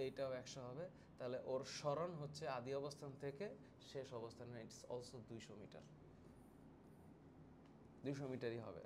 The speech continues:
রাইট আনসার দুইশো মিটারই হবে, তাই না? খুব সহজেই বোঝা যায়। আমি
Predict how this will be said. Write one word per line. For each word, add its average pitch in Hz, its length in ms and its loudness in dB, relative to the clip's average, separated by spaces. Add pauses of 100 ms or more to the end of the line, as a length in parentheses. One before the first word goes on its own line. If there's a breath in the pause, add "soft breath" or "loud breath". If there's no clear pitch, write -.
রাইট 127 220 6
আনসার 147 260 -4
দুইশো 120 280 -4
মিটারই 82 360 -8
হবে, - 180 -8 (1300)
তাই 165 180 6
না? 233 40 0 (400)
খুব 196 120 4 (100)
সহজেই 190 360 8
বোঝা 123 160 4
যায়। 151 140 8
আমি 175 80 6